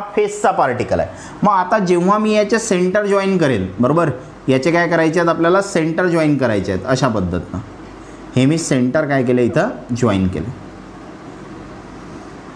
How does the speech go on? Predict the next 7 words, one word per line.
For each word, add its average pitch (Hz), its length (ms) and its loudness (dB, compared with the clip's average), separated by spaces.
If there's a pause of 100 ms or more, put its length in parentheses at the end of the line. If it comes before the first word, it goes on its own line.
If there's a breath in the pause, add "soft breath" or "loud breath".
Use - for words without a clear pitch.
(1200)
मग 160 380 6 (340 loud breath)
आता 160 260 2
आपल्याला 226 320 2
काय 214 220 2
समजत 196 320 2
आहे 147 100 4
पहा, 127 240 2